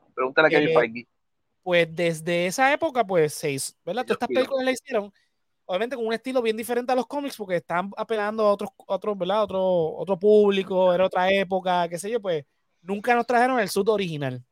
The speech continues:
Speaker 2: Y siempre se pidió, de hecho, hay una de las películas que, que al final, una escena que, que cortan.
Speaker 1: Pues digo, la, la de Wolverine.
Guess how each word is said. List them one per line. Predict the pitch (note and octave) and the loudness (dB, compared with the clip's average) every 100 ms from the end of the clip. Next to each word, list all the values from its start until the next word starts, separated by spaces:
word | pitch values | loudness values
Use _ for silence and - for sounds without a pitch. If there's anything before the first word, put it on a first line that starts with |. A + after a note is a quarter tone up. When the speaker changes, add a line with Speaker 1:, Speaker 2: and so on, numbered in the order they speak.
| _ _ _ _ | _ _ _ _
Speaker 2:
Y | C#3+ | -8
siempre | D#3+ D#3 G#3+ | -6 -2 -2
se | G3+ G#3 | 0 -2
pidió, | F#3 F3+ | 0 2
de | F#3+ | 2
hecho, | D#3+ G#3 G#3 | 2 0 -4
hay | E3+ D#3 | -4 -2
una | G#3+ | 0
de | A3 | 0
las | |
películas | G#3+ G#3 G#3+ F#3 F#3 | 0 -4 -4 -4 -4
que, | F3+ E3 D#3+ D#3 D#3 | -2 0 2 2 0
que | - | -2
al | D3+ | -8
final, | - D#3 F#3+ G3+ | -6 -4 -4 -4
una | E3 E3 | -6 -4
escena | E3+ F#3+ F#3 | -4 -4 -2
que, | F#3 F3+ F3+ | 0 2 2
que | F3+ E3+ | -2 -4
cortan. | F#3+ G3 E3+ C#3 | 0 0 -2 -6
Speaker 1:
Pues | C3+ C3+ | -2 2
digo, | E4 G#3 G3 | 6 10 10
la, | E3 | 10
la | D3 D3 | 10 10
de | |
Wolverine. | C3 D#3+ D3+ D#3+ D4 | 10 8 8 6 4